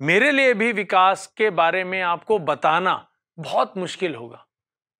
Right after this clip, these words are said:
क्यों? क्योंकि प्रत्येक व्यक्ति का विकास के बारे में अध्ययन अलग-अलग प्रकार का है।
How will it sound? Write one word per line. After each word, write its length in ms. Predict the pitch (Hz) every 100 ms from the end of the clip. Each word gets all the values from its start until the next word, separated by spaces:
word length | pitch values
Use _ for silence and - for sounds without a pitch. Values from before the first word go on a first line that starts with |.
| _ _ _ _ _ _ _
क्यों? 180 | 190 226
क्योंकि 520 | - _ - 202 226
प्रत्येक 540 | 208 202 170 214 233 208
व्यक्ति 360 | 208 - 208
का 200 | 220 214
विकास 560 | 185 180 185 185 202 -
के 140 | 202
बारे 360 | 170 170 180 180
में 320 | 170 185 220 _ _ _ -
अध्ययन 440 | 175 147 175 208 - _ _
अलग-अलग 540 | 202 202 185 180 180 -
प्रकार 380 | 165 143 139 131
का 160 | -
है। 180 | -